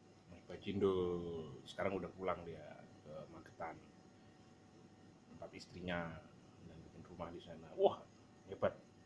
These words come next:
meniti karir. Kemudian ada Mas Cel-Cel, gitu, kancone barang,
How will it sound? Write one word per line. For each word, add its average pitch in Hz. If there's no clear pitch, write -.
meniti 92
karir. 92
Kemudian 92
ada 82
Mas -
Cel-Cel, 110
gitu, 107
kancone 85
barang, 87